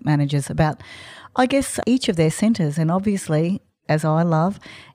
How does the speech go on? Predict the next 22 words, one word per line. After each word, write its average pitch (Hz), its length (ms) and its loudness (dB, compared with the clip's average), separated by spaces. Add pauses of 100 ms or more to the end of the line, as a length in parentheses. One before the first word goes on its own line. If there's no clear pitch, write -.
(100)
all 202 200 4
of 208 40 -2
the 190 80 -2
centres 185 360 0
were 180 80 2
individualised, 175 1040 0
and, 165 300 0
you 208 100 -8
know, 190 100 -4
they, 185 240 2
they 185 160 0
really 202 220 2
focused 175 480 -2
on 170 260 2
what 175 200 -2
the 170 60 2
needs 170 420 0
of 151 100 -2
that - 180 -2
particular - 440 -6
community 165 560 0
were. 160 320 0